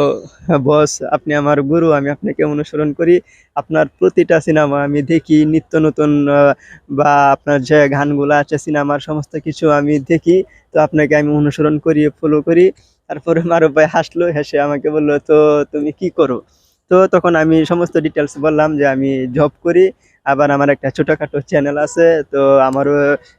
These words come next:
জীবনে ড্রিম, স্বপ্ন মিডিয়াতে কাজ করা।" তো আমি মারুফ ভাইকে সম্পূর্ণ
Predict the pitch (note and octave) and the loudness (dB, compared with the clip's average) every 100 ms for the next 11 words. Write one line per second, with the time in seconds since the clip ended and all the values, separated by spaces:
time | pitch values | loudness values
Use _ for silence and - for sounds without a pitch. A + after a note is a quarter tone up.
0 | - D3+ D#3 D3+ D3 C3+ B2 D3+ D#3 D3+ | -4 0 0 0 0 -2 2 4 4 0
1 | C3+ - D#3+ - D#3 D3+ D3 D3 C#3+ D3+ | -2 0 0 0 0 0 0 0 2 2
2 | D3 D#3 - D3+ - - D3 E3 C#3+ D3 | 2 0 0 -2 -2 0 2 2 0 -6
3 | D#3+ D3+ D3+ C#3+ C#3+ C#3+ C#3+ D3 D#3 D3 | 0 0 0 -2 -2 0 2 2 2 0
4 | D#3 C#3+ D#3+ D#3 | 0 -6 -2 0